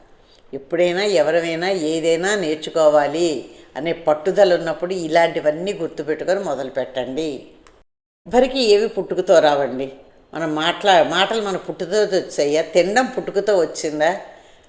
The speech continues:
లేదు కదా. ఎలా నేర్పించే, అమ్మా నాన్న చిన్నప్పుడు నేర్పించారు, తర్వాత కొంచెం ఊహ వచ్చింది, నీ పని నువ్వు చేసుకుంటున్నావు, నీ పని నువ్వు ఎలా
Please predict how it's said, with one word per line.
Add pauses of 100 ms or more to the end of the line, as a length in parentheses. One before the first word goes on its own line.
లేదు
కదా. (1160)
ఎలా
నేర్పించే,
అమ్మా
నాన్న (100)
చిన్నప్పుడు
నేర్పించారు, (480)
తర్వాత
కొంచెం
ఊహ
వచ్చింది,
నీ
పని
నువ్వు
చేసుకుంటున్నావు,
నీ
పని
నువ్వు
ఎలా